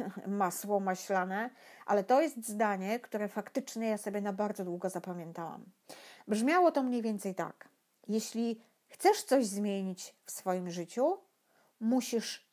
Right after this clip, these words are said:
coś zmienić w swoim życiu. I najpierw oczywiście zaczęłam się głupkowato śmiać i myślę, no ale się ktoś tam wysilił, ale dopiero potem zrozumiałam, jakie to jest faktycznie, jakie to jest mądre.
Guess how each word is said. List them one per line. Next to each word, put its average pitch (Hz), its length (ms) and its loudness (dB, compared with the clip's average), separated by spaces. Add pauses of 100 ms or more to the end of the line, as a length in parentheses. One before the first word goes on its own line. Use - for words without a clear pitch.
coś - 400 -2
zmienić 190 600 -6 (100)
w - 80 -18
swoim 175 380 -6
życiu. - 360 -12 (800)
I 233 60 -4
najpierw 302 340 4
oczywiście 254 460 0
zaczęłam 240 340 0
się 233 120 -2
głupkowato 220 600 0
śmiać 202 500 -2
i 185 60 -6
myślę, 185 260 -6 (100)
no 202 240 10
ale 240 460 12
się 226 280 2
ktoś 233 340 0
tam 220 240 2
wysilił, 208 600 2 (600)
ale 220 160 8
dopiero 233 340 6 (100)
potem 262 400 6
zrozumiałam, 202 880 2 (320)
jakie 269 240 4
to 233 140 0
jest 233 180 -2
faktycznie, 202 880 -2 (140)
jakie 359 180 4
to 427 60 4
jest 427 140 4
mądre. 185 480 4